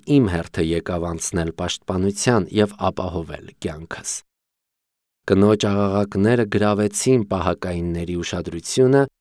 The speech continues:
որոնք անմիջապես երևացին փողոցի անկյունից, սուլոցներով օգնություն կանչելով։ Նրանց տեսնելուն պես Դը Գարսիան արագ շուռ եկավ և պատի անցքով վազեց ցած,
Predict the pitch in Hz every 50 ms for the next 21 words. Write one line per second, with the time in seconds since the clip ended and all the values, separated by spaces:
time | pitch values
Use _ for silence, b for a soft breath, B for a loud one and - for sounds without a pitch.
0 | _ _ - 113 113 113 131 135 131 117 117 110 113 107 101 101 - 101 98 98
1 | - 101 110 110 104 101 98 95 98 92 92 92 90 - - - 98 104 107 101
2 | 110 98 92 95 92 - - 95 95 92 92 92 90 - 92 95 131 156 135 101
3 | - - - _ _ _ - - - 147 131 127 123 113 - - 113 107 104 101
4 | 110 123 127 113 95 107 101 - - 92 95 92 - - - 85 87 90 - -
5 | 87 85 85 - - 82 73 69 71 - - - _ _ _ _ _ _ _ _
6 | _ _ _ _ _ _ _ _ _ _ _ _ _ _ - 107 110 107 113 127
7 | 131 - - - 110 107 104 - - 107 104 107 110 107 101 101 135 143 139 107
8 | 98 104 101 98 98 107 117 123 120 - - 127 127 120 113 101 98 98 98 -
9 | - - - 104 113 127 139 139 139 139 135 139 147 147 151 143 135 110 104 101
10 | 101 101 - 101 101 101 101 110 104 98 98 95 - - - - 113 120 117 110
11 | 98 92 92 92 85 92 92 95 - - - - - - 90 - - - -